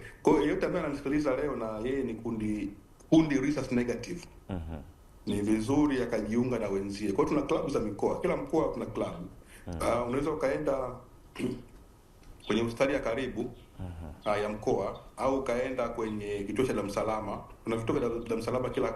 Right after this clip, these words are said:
Speaker 1: vya kanda, viko nane sasa hivi. Tuna kituo, ah, Kilimanjaro, Moshi pale,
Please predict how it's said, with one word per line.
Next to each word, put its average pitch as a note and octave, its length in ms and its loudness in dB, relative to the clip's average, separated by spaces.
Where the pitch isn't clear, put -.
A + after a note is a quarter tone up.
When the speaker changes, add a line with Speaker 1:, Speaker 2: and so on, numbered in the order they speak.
Speaker 1:
vya A2 180 2
kanda, A2+ 340 0
viko A2+ 560 0
nane A2+ 260 -4
sasa G2 240 -8
hivi. G2 300 -4
Tuna A2+ 140 4
kituo, B2+ 640 2
ah, G#2 540 -4
Kilimanjaro, B2+ 800 0
Moshi A#2+ 280 0
pale, C3 340 0